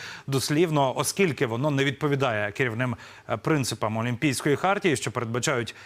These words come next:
нейтральність спорядження та недопущення політичних або інших послань під час змагань. Кінець цитати. Після цього інциденту Грицькевича підтримала українська санкарка Олена Смага. Вчора під час змагань в своїй дисципліні вона,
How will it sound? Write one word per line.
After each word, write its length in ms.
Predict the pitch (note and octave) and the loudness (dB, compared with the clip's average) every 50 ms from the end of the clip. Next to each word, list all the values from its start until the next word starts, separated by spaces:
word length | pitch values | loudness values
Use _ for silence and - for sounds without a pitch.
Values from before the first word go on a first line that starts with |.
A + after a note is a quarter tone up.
| - - - | -18 -8 -2
нейтральність 600 | C#3+ D#3+ E3 D#3 - E3 D#3+ C3+ A#2+ A#2+ A#2 - | 0 2 2 2 2 2 2 2 2 0 -2 -4
спорядження 600 | - - C#3+ B2 C3 C#3+ E3+ E3+ D3 D3 B2+ A2+ | -2 -2 0 2 2 2 0 0 0 0 0 0
та 120 | - C3 | 0 0
недопущення 640 | A#2+ A2+ A2+ B2+ A#2+ - D#3+ C#3 - - C#3 B2+ A#2 G#2+ | -2 0 -2 -2 0 0 0 0 0 0 -2 -2 0 0
політичних 580 | - C3+ C3 A#2+ - - - - - D#3 - | 0 0 0 2 0 -2 -2 0 -2 0 0
або 200 | B2 A2+ G#2+ G#2+ | 0 -2 0 -2
інших 400 | G#2+ B2 B2+ A#2+ - D3 A#2 - - - - - | -2 -2 -2 -2 -2 -2 -4 -4 -12 -20 -12 -4
послань 440 | - D#3 C#3+ - - C#3 C#3 D3+ D3 | -2 -2 0 2 2 0 0 0 0
під 180 | - C3 A2 - | -4 -4 -4 -2
час 140 | B2+ A2+ | -2 -2
змагань. 420 | G2 G#2 A#2+ C3+ C3 C3+ B2 G2+ F#2+ - | 0 0 2 2 2 2 0 -2 -6 -6
Кінець 240 | A#2 G2+ G2 F#2 | -6 -6 -6 -6
цитати. 480 | - - C3+ A#2 E3 C3 G2+ - A2+ G#2 - - - - - - - | -6 -6 -2 0 0 0 0 -2 -4 -6 -8 -10 -18 -20 -14 -6 0
Після 280 | - F3+ - - C#3+ | 0 2 2 2 0
цього 360 | A#2 - F3 F#3 E3+ D3+ D#3+ C#3+ | 0 2 2 2 2 4 2 2
інциденту 840 | B2 G#2+ - C#3 A2+ C3+ D#3 F3 D#3+ - F3 E3 D3+ C#3 C#3 C3 A#2+ A2 | 2 0 0 0 0 0 0 0 0 0 0 0 2 2 0 0 -2 -2
Грицькевича 500 | A2 A#2+ - - D3+ C3 A#2 - C3 A2 | -2 -4 -2 -2 -2 0 0 0 -2 -2
підтримала 500 | - D3 C3 - E3 D3+ A#2 G#2+ G#2+ A#2 | -2 -4 0 2 2 2 2 0 -2 -2
українська 520 | A#2+ - C#3 B2+ B2 C3 A#2+ - - B2 | -2 0 0 0 0 -2 -4 -2 -2 -2
санкарка 640 | - - E3+ C#3+ A#2+ - B2 B2 - - F#3 F3 D#3 - - - - - - - | 0 0 0 0 0 0 0 0 0 0 0 0 0 -2 -8 -16 -16 -16 -8 -2
Олена 300 | - B2+ B2+ B2 A2+ A2 | 0 0 2 2 0 -2
Смага. 520 | - - C#3 C#3+ D#3+ F3+ D#3+ D#3+ D#3 C3+ | -2 0 2 4 4 4 4 2 2 2
Вчора 460 | G#2+ - - - C3 D3 D#3+ E3 D#3+ D3+ C#3 - - | 0 0 0 0 2 2 2 0 0 -2 -4 -8 -4
під 160 | - C#3+ A#2 | -4 -4 -2
час 180 | - - A#2+ G#2+ | 0 -2 -2 0
змагань 340 | G#2+ A2+ B2 G#2+ A#2+ B2 A2 | 0 0 2 2 2 0 -2
в 60 | F#2 | -4
своїй 380 | - - B2 A#2+ A#2+ C#3 F#3 G3+ | -2 -2 0 0 0 0 0 0
дисципліні 600 | C#3+ D#3 C#3 - - D#3+ B2+ C#3+ E3+ F3 D#3+ B2 | 0 0 -2 -2 -4 -4 -2 0 0 0 0 0
вона, 260 | G2+ G#2+ A#2 B2+ C3 | -2 0 0 0 0